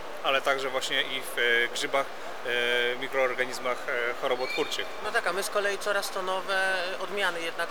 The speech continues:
Speaker 2: hodujemy. E, jaki
Speaker 1: No,
Speaker 2: jest
Speaker 1: staramy
Speaker 2: czas
Speaker 1: się
Speaker 2: życia takiej odmiany? Bo kiedyś to właściwie było tych pięć odmian na krzyż, teraz jest pięćset tysięcy odmian. Czy można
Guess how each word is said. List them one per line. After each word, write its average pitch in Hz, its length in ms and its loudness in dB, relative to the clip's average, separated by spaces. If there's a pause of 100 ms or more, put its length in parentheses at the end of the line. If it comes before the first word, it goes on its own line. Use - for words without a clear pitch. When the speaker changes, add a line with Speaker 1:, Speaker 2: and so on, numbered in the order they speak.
Speaker 2:
hodujemy. 165 460 -4
E, - 400 -4 (300)
jaki - 20 -6
Speaker 1:
No, 247 100 4
Speaker 2:
jest 339 120 0
Speaker 1:
staramy 349 240 8
Speaker 2:
czas 247 160 4
Speaker 1:
się 196 80 0
Speaker 2:
życia 180 360 0 (240)
takiej 160 280 -4
odmiany? 147 480 -2 (400)
Bo 180 100 2 (240)
kiedyś 302 340 -2
to 247 100 0
właściwie 214 560 0
było 202 320 0
tych 202 180 -6
pięć 240 280 -2
odmian 202 360 2
na 190 120 6
krzyż, - 260 -4
teraz 220 340 2
jest 208 140 -4
pięćset 208 340 -2
tysięcy 165 520 -2 (300)
odmian. 175 420 2 (160)
Czy 214 340 0
można 226 300 2